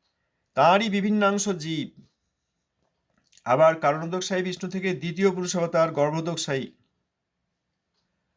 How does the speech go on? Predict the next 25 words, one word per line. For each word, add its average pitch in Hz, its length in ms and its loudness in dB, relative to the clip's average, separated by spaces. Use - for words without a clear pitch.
আর 131 220 4
তৃতীয় 156 360 -8
পুরুষাবতার 147 680 -4
ক্ষীরোদ 120 260 -8
সাই 101 240 -8
বিষ্ণু। - 340 -18
গর্ভোদক 127 340 -6
সাই 160 400 -4
এক 165 320 2
মূর্তি 175 260 -6
ধারণ 135 340 -2
করে 127 200 -8
প্রতি 123 280 -12
ব্রহ্মাণ্ডে, 143 560 -6
প্রত্যেক 185 340 -4
ব্রহ্মাণ্ডের 156 400 -4
জন্য 143 160 -4
এক 123 180 -4
এক 127 140 -12
মূর্তি। 151 340 -10
আর 147 220 4
ক্ষীরোদ 175 300 -4
সাই 190 240 -4
বিষ্ণু 160 560 -8
ব্যষ্টিগত 160 840 -2